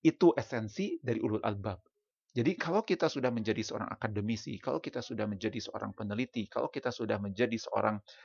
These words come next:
profesional di, eh, bidangnya, itu belum cukup untuk menghantarkan kita menjadi hamba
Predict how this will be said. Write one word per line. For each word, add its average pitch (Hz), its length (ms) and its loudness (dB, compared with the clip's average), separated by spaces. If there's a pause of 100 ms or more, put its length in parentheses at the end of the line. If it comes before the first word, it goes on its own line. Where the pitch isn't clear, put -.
(420)
profesional 113 720 4
di, 104 320 0 (320)
eh, 113 160 0
bidangnya, 113 560 4 (800)
itu 156 240 2
belum 123 240 2
cukup - 400 -4 (320)
untuk 113 320 0
menghantarkan 110 560 -2
kita 113 240 -6
menjadi 107 480 -4 (400)
hamba 123 240 0